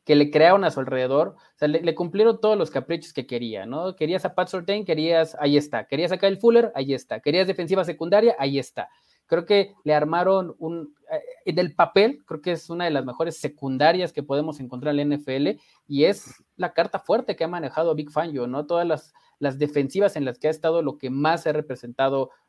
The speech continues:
eh, a, a, a Fangio como tal es la, la defensiva secundaria. Creo que con este,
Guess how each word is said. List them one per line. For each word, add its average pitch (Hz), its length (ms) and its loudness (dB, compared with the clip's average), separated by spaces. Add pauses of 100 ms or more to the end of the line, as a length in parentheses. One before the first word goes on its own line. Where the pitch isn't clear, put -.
(220)
eh, 131 180 -8 (320)
a, 151 80 -2
a, 139 400 2
a 131 60 2
Fangio 160 340 -2
como 139 200 -4
tal 156 340 2
es 151 260 -4
la, 143 260 -2
la 143 140 0
defensiva 147 360 0
secundaria. 127 460 -4 (300)
Creo - 140 -2
que 190 160 -8
con 147 200 4
este, 165 680 0